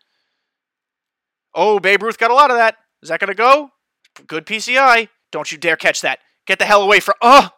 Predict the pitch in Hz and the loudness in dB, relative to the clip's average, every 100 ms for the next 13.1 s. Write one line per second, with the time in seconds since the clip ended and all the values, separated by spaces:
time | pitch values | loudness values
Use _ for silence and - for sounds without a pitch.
0 | - 247 247 247 262 262 240 - 208 208 | -6 -4 -2 -2 -2 -2 -4 -6 0 0
1 | 196 202 190 185 _ - - - _ _ | 0 -2 -2 -4 _ -20 -20 -20 _ _
2 | _ 220 220 202 - 214 214 196 196 190 | _ -4 -4 -4 -4 2 2 2 0 4
3 | 180 160 139 160 220 226 214 196 - _ | 4 4 2 -6 -6 -2 0 0 -6 _
4 | _ _ _ _ _ _ 185 - 196 190 | _ _ _ _ _ _ -14 -12 -12 -10
5 | 196 190 - 190 190 165 _ _ _ _ | -8 -8 -6 -6 -6 -10 _ _ _ _
6 | _ _ _ _ _ _ _ _ _ _ | _ _ _ _ _ _ _ _ _ _
7 | _ - _ _ _ _ _ _ _ _ | _ -20 _ _ _ _ _ _ _ _
8 | _ _ _ _ 175 160 151 139 127 120 | _ _ _ _ -16 -12 -10 -10 -12 -16
9 | - - - _ _ _ 185 196 175 165 | -20 -20 -20 _ _ _ -2 0 0 0
10 | 160 151 139 135 - 180 165 165 143 - | 0 0 -8 -12 -4 -4 -4 -16 -14 -8
11 | 160 151 147 - 147 147 143 127 _ _ | -6 -4 -4 -6 -4 -2 -4 -6 _ _
12 | - 226 202 - 160 - - 170 175 - | -2 0 0 0 -2 -2 -2 -2 -2 -14
13 | - | -16